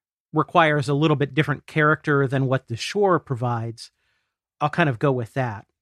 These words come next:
But there are a lot more affordable options than, than those. The,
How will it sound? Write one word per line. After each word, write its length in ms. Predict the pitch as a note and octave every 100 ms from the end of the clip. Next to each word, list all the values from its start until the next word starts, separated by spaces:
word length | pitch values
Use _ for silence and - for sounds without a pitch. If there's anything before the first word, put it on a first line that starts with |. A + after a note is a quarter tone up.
| _
But 280 | C3 D3+ C#3+ _
there 220 | D#3+ D#3
are 300 | D3+ C3+ B2+ - _ _ _
a 60 | D#3+
lot 240 | D3+ F#3+
more 420 | E3 D#3 C#3+ C3 _ _ _ _ _ -
affordable 540 | - D3+ D#3+ E3+ E3
options 520 | D#3+ - F#3 F#3 F3+
than, 420 | E3 D#3 D#3 D3+ - _ _
than 240 | - D#3+ D#3
those. 340 | D3 D3 D#3
The, 160 | C#3